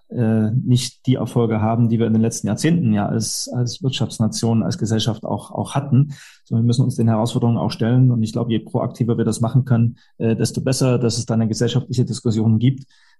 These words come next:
äh, ist ein Stück weit natürlich und ja auch gesund. Aber, ähm, äh, von den Potenzialen, von der Machbarkeit, von der Wirtschaftlichkeit her ist das deutlich weniger ein Problem, als es oftmals in der, in der Debatte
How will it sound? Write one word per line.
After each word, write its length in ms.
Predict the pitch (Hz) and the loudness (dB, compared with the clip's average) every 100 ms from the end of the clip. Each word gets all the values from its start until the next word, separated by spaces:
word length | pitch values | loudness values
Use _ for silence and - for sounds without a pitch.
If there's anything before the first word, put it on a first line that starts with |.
| _ | _
äh, 280 | 107 - - | -8 -6 -4
ist 120 | 113 | 0
ein 80 | 117 | 2
Stück 180 | 135 139 | 2 0
weit 220 | 120 110 | 0 0
natürlich 400 | 107 139 143 127 | 0 4 4 4
und 100 | - | 4
ja 100 | - | 2
auch 140 | 113 | 2
gesund. 440 | 135 120 135 170 - - - - _ | 2 4 6 4 2 -6 -14 -20 _
Aber, 480 | 117 120 117 117 - | -2 0 0 -2 -2
ähm, 600 | 120 117 113 110 110 156 | -2 0 2 0 -2 -4
äh, 200 | - 113 - | -2 -2 0
von 120 | 117 | 0
den 140 | 110 | 0
Potenzialen, 600 | - 117 113 120 131 139 | 0 0 2 2 4 4
von 120 | 131 117 | 4 2
der 80 | |
Machbarkeit, 540 | 117 120 127 120 120 117 | 2 0 -2 0 0 0
von 120 | 120 | -2
der 80 | 107 | 0
Wirtschaftlichkeit 680 | 120 123 - 110 - 110 | -2 -2 -2 -2 -2 -2
her 140 | 113 104 | -2 -2
ist 160 | - | -4
das 340 | 117 - - - | -4 -4 -8 -8
deutlich 520 | 131 123 123 139 123 | -6 2 2 4 2
weniger 320 | 110 123 123 101 | 4 4 4 2
ein 160 | 113 | 0
Problem, 400 | 110 113 113 113 | -2 0 2 2
als 140 | 113 107 | 0 -2
es 160 | 98 | -2
oftmals 380 | - - 107 - | -6 -4 -4 -2
in 100 | 104 | -2
der, 260 | 104 110 110 | -2 -2 -4
in 80 | |
der 120 | 110 104 | -6 -4
Debatte 480 | 110 104 - 101 | -4 -4 -4 -6